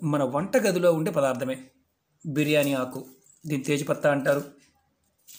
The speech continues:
అలాగే కొంచెం పచ్చకర్పూరం కావాలి, యాలిక, లవంగ కావాలి. అలాగే ఈ ఉపాయానికి తప్పకుండా ఉండవలసింది మట్టి పాత్ర. మట్టి పాత్రలోనే, మట్టి ప్లేట్లో కానీ, పాత్రలో కానీ చేయాలి.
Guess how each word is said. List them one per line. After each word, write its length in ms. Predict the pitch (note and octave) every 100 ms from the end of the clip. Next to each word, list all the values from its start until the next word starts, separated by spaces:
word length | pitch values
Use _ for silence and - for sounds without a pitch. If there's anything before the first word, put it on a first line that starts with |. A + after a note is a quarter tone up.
| - - - -
అలాగే 460 | E3+ F3+ E3 D#3+ - - - _ _ _ -
కొంచెం 240 | F#3+ F#3+
పచ్చకర్పూరం 580 | E3+ E3+ F#3+ F#3+ G3 F#3
కావాలి, 560 | F3 F3 F3 F#3+ G#3 - _ _ _ _ - _ _ -
యాలిక, 360 | D#3 E3 F3 G3+
లవంగ 340 | E3+ C#3 C#3
కావాలి. 460 | C#3+ C#3+ C#3 D3+ - -
అలాగే 500 | D3+ F3 F#3+ A3 - -
ఈ 100 | A3+
ఉపాయానికి 640 | G#3+ F3+ A3 A#3 F3+ E3 - -
తప్పకుండా 680 | D#3 - - A3+ G#3 F#3 F#3
ఉండవలసింది 520 | D#3 D3 C#3 C#3 F#3+
మట్టి 300 | F#3 C3 -
పాత్ర. 360 | - B2 - A#2 - _ _ _ _ _ _ _ _ _ _ D#3
మట్టి 340 | D3+ D#3 G3+
పాత్రలోనే, 640 | - - - D#3 D#3 D#3 B3+ -
మట్టి 300 | D3 C#3+ D#3+
ప్లేట్లో 400 | E3 D#3 D#3 D3+
కానీ, 320 | C3 C3+ F#3+ - F#3
పాత్రలో 380 | G#3+ F3 D#3+
కానీ 160 | C#3+ F#3+ -
చేయాలి. 300 | C#3 B2+